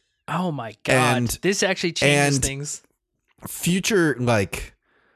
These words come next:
Speaker 2: generations of this tech, like, w-, we'll get there.
Speaker 1: Yeah.
Speaker 2: You know what I mean? But yeah, as, as far as I can tell, you're, you're in, ensconced.
Speaker 1: Mm. Mm.
Speaker 2: So.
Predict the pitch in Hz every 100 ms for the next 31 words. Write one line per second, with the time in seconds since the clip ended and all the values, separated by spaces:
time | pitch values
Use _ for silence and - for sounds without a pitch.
0 | _ _ _ _ _ - 139 123 104 107
1 | 127 110 101 107 95 98 95 - - -
2 | 101 107 - - - _ _ _ _ _
3 | _ _ _ _ - 127 - 120 - 147
4 | 131 147 123 104 - - - - _ _
5 | - 156 117 104 113 104 98 92 95 -
6 | _ - - 107 90 98 101 - - 110
7 | 104 113 107 - 165 156 143 120 107 147
8 | 127 85 190 - 104 131 127 113 120 95
9 | 101 98 - 98 95 - - - _ _
10 | _ 175 170 156 131 117 110 _ _ _
11 | _ - 160 147 131 110 98 101 -